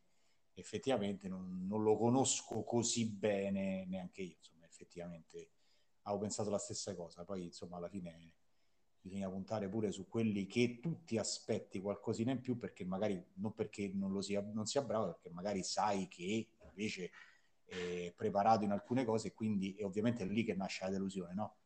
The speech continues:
Non è che tu puoi avere una delusione su una persona che magari non conosci bene o comunque non conosci come porta avanti la squadra, e che delusione ti dà, se, se non lo sai non, non puoi essere deluso, no?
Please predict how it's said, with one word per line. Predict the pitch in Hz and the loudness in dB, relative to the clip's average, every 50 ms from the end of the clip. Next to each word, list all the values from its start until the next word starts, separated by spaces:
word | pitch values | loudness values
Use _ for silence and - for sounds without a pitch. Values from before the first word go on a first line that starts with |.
| _ _ | _ _
Non | 107 113 | -4 -2
è | 113 | 0
che | 110 107 | 0 0
tu | - 110 | -2 -2
puoi | 92 101 98 | -2 0 0
avere | 98 98 98 | 0 0 0
una | 98 92 | -2 -4
delusione | 95 95 98 92 123 123 113 98 92 92 - | -6 -8 -10 -4 -4 -4 -4 -4 -8 -10 -14
su | - - - | -18 -14 -8
una | 98 95 | -6 -6
persona | 98 98 - - 151 135 113 | -6 -6 -6 -4 -2 0 0
che | 104 101 | 0 0
magari | 98 98 95 101 110 110 104 | 0 0 0 0 0 0 -2
non | 101 101 98 | -4 -6 -8
conosci | - - 95 98 104 - - - 101 | -10 -10 -10 -10 -10 -10 -14 -18 -20
bene | 87 90 95 104 110 104 - - - _ _ - _ _ _ | -10 -6 -4 -4 -4 -4 -8 -10 -14 _ _ -20 _ _ _
o | 104 | -20
comunque | - - 107 113 110 - 107 | -10 -2 0 0 0 0 0
non | 104 101 | -2 -2
conosci | 95 - 107 107 110 107 - - - 104 95 - _ _ _ _ _ | -2 -4 -2 -2 -2 -2 -2 -2 -4 -4 -4 -6 _ _ _ _ _
come | _ - 110 208 208 202 | _ -2 0 0 0 2
porta | - 220 107 110 110 - - 104 | 4 4 4 4 4 2 2 4
avanti | 101 98 104 107 98 - - | 4 4 4 4 0 -2 -2
la | 101 104 | -2 -2
squadra, | - - - 107 101 98 104 104 101 95 90 87 90 | -2 -2 0 0 2 2 2 2 2 0 0 0 -2
e | - 90 90 90 90 - | -6 -12 -16 -16 -16 -8
che | - 107 95 | -6 -4 -2
delusione | 101 104 104 98 - 107 101 95 | -2 -2 -2 -2 0 0 0 0
ti | 101 | 0
dà, | 95 92 87 76 - - | 0 0 0 0 -2 -8
se, | - - 92 90 95 95 92 | -14 -14 -12 -10 -10 -10 -10
se | - - 101 | -8 -8 -6
non | 104 104 | -2 0
lo | 110 110 | 0 0
sai | 107 104 104 110 101 85 82 82 | 2 4 4 4 2 2 -4 -12
non, | - - - - | -18 -20 -20 -20
non | - - - | -20 -20 -8
puoi | - 98 92 87 85 85 85 85 85 | -6 -6 -4 -4 -8 -10 -10 -10 -10
essere | 82 - - 92 90 90 | -8 -10 -10 -10 -8 -10
deluso, | 90 85 - - _ | -10 -10 -14 -18 _
no? | 92 92 | -20 -20